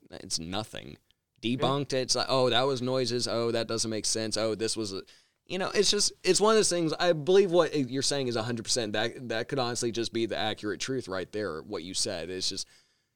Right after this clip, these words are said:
Speaker 1: you gotta have some sort of, like, you know, even if it's more so you believe
Speaker 2: Like
Speaker 1: so,
Speaker 2: intuition.
Speaker 1: but you're not convinced. Yeah, exactly. Intuition. You got E S P.
Speaker 2: Ah, yeah.
Speaker 1: E S P N.
Speaker 2: Dun, dun, dun. Anyways,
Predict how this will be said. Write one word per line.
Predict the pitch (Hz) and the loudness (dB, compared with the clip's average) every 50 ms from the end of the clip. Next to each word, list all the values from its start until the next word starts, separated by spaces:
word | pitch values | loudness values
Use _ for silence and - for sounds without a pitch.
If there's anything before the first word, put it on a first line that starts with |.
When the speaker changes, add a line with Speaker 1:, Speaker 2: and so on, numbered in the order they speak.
| _ _ | _ _
Speaker 1:
you | 113 123 135 131 | -4 -2 0 2
gotta | 143 139 135 127 | 2 2 2 0
have | 123 123 117 107 - | 0 0 -2 0 0
some | - - - 120 120 117 110 | 0 0 0 0 0 -2 -2
sort | - - 127 113 113 110 | -2 0 0 0 0 -2
of, | 101 101 110 | -4 -4 -4
like, | 98 92 90 - - | -4 -4 -4 -4 -6
you | 113 101 | -6 -4
know, | 92 87 87 82 | -4 -4 -4 -2
even | 110 123 131 143 139 | -2 -2 -2 -2 -2
if | 135 - | -2 -2
it's | 127 123 - | -4 -4 -4
more | 123 123 123 117 113 | -4 -4 -2 -2 -2
so | - 123 117 117 | -2 0 0 -2
you | 110 107 107 | -2 -4 -4
believe | - 110 107 107 107 110 | -4 -4 -4 -4 -4 -2
Speaker 2:
Like | - - - | -2 -2 -2
Speaker 1:
so, | 151 | -2
Speaker 2:
intuition. | 151 135 - 117 117 117 120 117 120 | -2 -4 -2 -2 0 2 4 4 4
Speaker 1:
but | 123 117 | 2 2
you're | 131 135 131 | 2 0 0
not | 123 123 123 117 - - | 0 -2 -2 -4 -6 -8
convinced. | - 101 95 95 92 107 113 131 135 131 - - - _ _ _ _ _ _ | -12 -10 -10 -8 -6 -4 -2 -2 0 0 0 -2 -2 _ _ _ _ _ _
Yeah, | - 175 139 | -2 0 0
exactly. | 107 131 139 147 147 135 - - 104 98 | 0 0 0 0 0 -2 -2 -4 -6 -6
Intuition. | 110 120 117 127 120 107 - 82 | -6 -4 -2 0 0 0 -2 -2
You | 107 113 117 | -4 -2 0
got | 127 117 110 104 - _ - | 2 2 2 0 -2 _ -6
E | 131 123 120 | -2 0 0
S | 110 101 90 - - | 0 0 -4 -8 -8
P. | - - 110 95 62 64 - _ _ _ _ _ _ _ _ _ - 170 | -8 -10 -10 -10 -10 -12 -16 _ _ _ _ _ _ _ _ _ 2 6
Speaker 2:
Ah, | 170 170 165 160 151 143 135 131 123 120 - - - - _ _ _ _ | 8 10 10 10 8 6 4 2 0 -2 -4 -6 -8 -14 _ _ _ _
yeah. | - 165 147 127 - - _ _ _ _ _ _ _ - | -12 -10 -10 -10 -10 -14 _ _ _ _ _ _ _ 0
Speaker 1:
E | 101 95 90 | 2 2 2
S | 82 85 85 - | 2 2 0 0
P | - - 92 82 78 76 | 0 -2 -4 -4 -2 -2
N. | 87 92 87 80 85 82 - _ _ _ _ _ _ _ _ _ _ _ _ _ - | -4 -4 -4 -6 -8 -10 -14 _ _ _ _ _ _ _ _ _ _ _ _ _ -2
Speaker 2:
Dun, | 156 156 160 156 | 0 2 2 2
dun, | 147 143 147 151 | 2 0 0 2
dun. | 151 156 156 160 160 - _ _ - | 2 2 2 0 -2 -6 _ _ -6
Anyways, | 160 160 160 156 143 139 135 131 131 123 - - | -2 0 2 2 2 2 0 -2 -4 -6 -8 -10